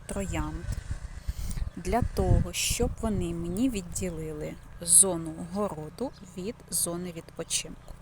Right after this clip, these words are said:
Ну, так у нас сіткою відгороджено зараз, е, зона городу від зони відпочинку. Про зону відпочинку, як робили, розповім в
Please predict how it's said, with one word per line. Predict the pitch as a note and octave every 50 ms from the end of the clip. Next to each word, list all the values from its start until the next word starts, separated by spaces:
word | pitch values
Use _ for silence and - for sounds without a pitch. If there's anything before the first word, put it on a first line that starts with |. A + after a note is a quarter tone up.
| - - - - - - - - - - - - - - - - - -
Ну, | - A3 G3+ -
так | G3+ F#3 - -
у | F#3+
нас | F3+ E3+ F3
сіткою | - - - - - D#3+ - - - - F#3 G3 A3 B3 C#4+ C#4 - B3+ A#3+ C4+
відгороджено | B3+ B3 C4 - C4+ C4+ C#4 C4+ C4+ B3+ - - C4+ B3 A#3+ B3 B3
зараз, | - - B3 A#3+ A#3+ A#3+ A#3+ A#3+ - - - - -
е, | G#3 G#3 G#3 G3+
зона | G3 - - G#3 G3+ G3+ G#3 G3+ G3 G3 F#3+ F#3+ F#3 -
городу | G#3+ G3+ G3+ G3+ F#3+ F#3 - F#3+ -
від | F3+ -
зони | - - F#3 F3+ F3+ F3+ E3+
відпочинку. | F3+ - - - F3+ F#3 - - - - F3 E3+ E3+ E3+ - - E3+ E3 - - - - - -
Про | - G#3+
зону | G3+ A3 G3+ G3 F#3+
відпочинку, | F#3 F#3 - - F#3+ - - A3 G#3 - G3
як | F#3 F3 - -
робили, | F#3 F3 F3 F#3 F#3 F3
розповім | E3+ F#3 F#3 - - - F3+ F3 F3+ F#3 F#3 F3 - - E3+ E3+ E3+ E3+ E3+ E3+ E3+ F3 F3
в | F3